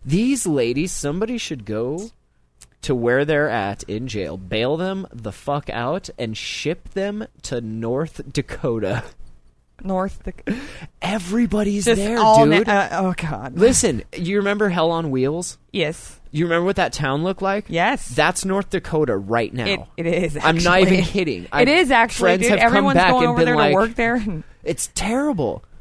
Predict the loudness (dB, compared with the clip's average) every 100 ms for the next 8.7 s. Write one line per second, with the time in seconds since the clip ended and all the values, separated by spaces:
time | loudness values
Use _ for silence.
0 | -8 -2 0 2 0 -4 -2 -2 0 -2
1 | -2 -2 0 0 0 0 0 -4 -6 -12
2 | -20 _ _ _ -4 -2 2 4 4 4
3 | 2 0 2 2 0 -2 -4 -2 -4 -4
4 | -8 -12 -8 -4 -2 2 2 2 2 0
5 | 0 -4 -4 -4 -2 0 -2 -6 -14 -6
6 | -2 -2 -2 -4 -2 -2 -2 -2 -2 -2
7 | -4 -6 -6 -8 -8 -10 -8 -8 -8 -8
8 | -6 -4 -4 -4 -6 -6 -8